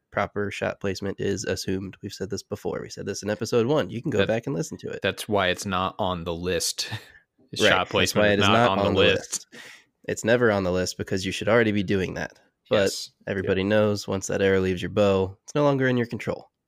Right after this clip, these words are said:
Speaker 2: Yep.
Speaker 3: Yeah.
Speaker 1: Um, so in these, you know, in the twenty nineteen update that you can find on Grizzly Sticks website, this is directly from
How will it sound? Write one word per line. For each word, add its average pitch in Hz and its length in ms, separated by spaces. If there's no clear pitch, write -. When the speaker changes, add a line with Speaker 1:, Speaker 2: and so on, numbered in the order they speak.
Speaker 2:
Yep. - 160
Speaker 3:
Yeah. 107 140
Speaker 1:
Um, 90 560
so 107 460
in 110 180
these, 107 500
you - 120
know, 95 180
in 98 380
the 95 260
twenty 107 300
nineteen 104 380
update 98 440
that 98 100
you 92 100
can 95 140
find 95 240
on 92 120
Grizzly 104 300
Sticks 95 300
website, 92 480
this - 200
is 92 140
directly 95 520
from 95 520